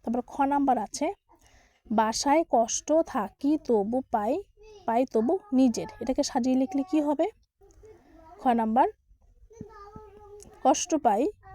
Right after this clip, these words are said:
তবু থাকি নিজের বাসায়।" তারপরে গ নাম্বার আছে, "বাবুই চড়াই ডাকি পাখিরে বলিছে"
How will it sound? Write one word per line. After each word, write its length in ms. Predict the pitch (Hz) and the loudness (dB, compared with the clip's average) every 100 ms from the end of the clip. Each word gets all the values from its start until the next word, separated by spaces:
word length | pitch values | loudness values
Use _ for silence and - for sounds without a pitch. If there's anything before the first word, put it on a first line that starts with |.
| - - - - - - | -16 -14 -14 -12 -14 -4
তবু 240 | 254 262 320 | 0 0 0
থাকি 440 | 320 220 - 302 359 _ - - - | -2 -4 -2 -4 -4 _ -20 -20 -2
নিজের 440 | 262 294 269 220 185 | 2 2 4 2 2
বাসায়।" 380 | 170 - - - - - 320 302 320 403 392 381 359 339 370 427 - - - | -6 -8 -12 -16 -20 -20 -18 -20 -20 -20 -20 -20 -20 -20 -20 -20 -20 -20 -4
তারপরে 420 | 247 247 262 226 262 | 2 2 2 0 2
গ 80 | 226 | 0
নাম্বার 340 | 220 233 240 220 | 0 -2 -2 -2
আছে, 360 | - - 277 - _ _ _ _ - - - - | -4 -4 -4 -4 _ _ _ _ -20 -20 -20 -8
"বাবুই 540 | 226 247 226 233 285 440 - _ - - - - - - _ _ - | 4 6 6 4 2 0 -6 _ -20 -18 -16 -16 -16 -20 _ _ 0
চড়াই 460 | 247 226 202 262 330 - | 4 4 4 0 -4 -8
ডাকি 540 | 220 240 226 - 233 370 622 _ _ _ _ _ - - - | -2 -2 -2 -8 -8 -8 -14 _ _ _ _ _ -20 -20 -6
পাখিরে 580 | 220 262 - 277 247 254 - _ _ - - - _ _ _ _ _ | -4 -4 -2 0 2 2 0 _ _ -20 -20 -20 _ _ _ _ _
বলিছে" 500 | 233 262 240 - 170 | 6 6 6 -4 -12